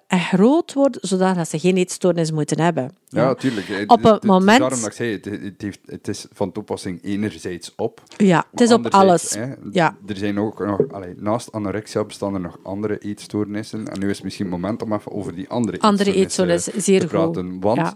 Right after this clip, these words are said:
Speaker 2: ja, je zei het daarnet ook al, die anorexia is een minderheid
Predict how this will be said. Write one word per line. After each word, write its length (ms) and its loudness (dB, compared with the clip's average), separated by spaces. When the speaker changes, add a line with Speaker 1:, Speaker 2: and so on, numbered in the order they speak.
Speaker 2:
ja, 200 -6
je 200 -6
zei 180 0
het 140 -4
daarnet 300 -4
ook 180 -2
al, 340 0
die 160 -12
anorexia 840 -4
is 340 -8
een 240 -8
minderheid 680 -2